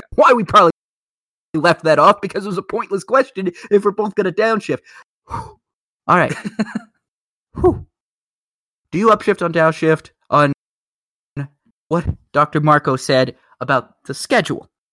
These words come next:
Speaker 1: Josh?
Speaker 2: Yeah.
Speaker 1: Not what he said about herd immunity,
Speaker 2: Yeah.
Speaker 1: but the schedule.
Speaker 2: So, yeah, basically what he wanted to do here is like, "Hey, let's just, let's extend the twenty twenty season into January.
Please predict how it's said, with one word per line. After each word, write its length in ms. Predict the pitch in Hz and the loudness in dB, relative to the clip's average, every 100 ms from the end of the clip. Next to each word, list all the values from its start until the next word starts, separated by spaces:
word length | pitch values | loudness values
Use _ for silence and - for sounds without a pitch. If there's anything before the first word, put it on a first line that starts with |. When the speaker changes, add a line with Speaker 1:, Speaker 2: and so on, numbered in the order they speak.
| _ | _
Speaker 1:
Josh? 220 | - 95 - _ _ _ | -6 -6 -8 _ _ _
Speaker 2:
Yeah. 100 | - 156 | -8 2
Speaker 1:
Not 180 | 220 | 2
what 120 | 262 269 | 4 2
he 60 | |
said 220 | - 262 214 | 2 4 4
about 340 | 208 214 - - | 6 6 4 0
herd 180 | - 311 | 2 2
immunity, 420 | 302 302 269 151 | 2 0 2 2
Speaker 2:
Yeah. 80 | 135 - | 0 -2
Speaker 1:
but 160 | 156 | -8
the 60 | 160 | -8
schedule. 400 | - 127 - - | -6 -6 -8 -10
Speaker 2:
So, 140 | 196 | -8
yeah, 240 | 208 180 156 | -2 -2 0
basically 360 | 190 254 240 | 0 0 0
what 120 | 208 | 0
he 120 | 202 175 | 0 0
wanted 340 | 170 180 156 | 0 0 2
to 60 | 160 | 0
do 60 | |
here 160 | 156 139 | 0 -2
is 60 | |
like, 100 | 135 | -4
"Hey, 140 | 160 127 | -4 -4
let's 200 | 139 - | -4 -4
just, 280 | 185 - 165 | -8 -10 -6
let's 220 | 160 - | -6 -6
extend 480 | 131 - 160 202 202 | -12 -10 -6 -2 -2
the 60 | |
twenty 220 | 147 190 | -2 -4
twenty 240 | 175 180 170 | -4 -4 -4
season 280 | 170 160 160 | -6 -4 -4
into 160 | 156 | -4
January. 800 | 135 143 123 110 107 104 117 | -4 -2 -2 -2 -4 -6 -8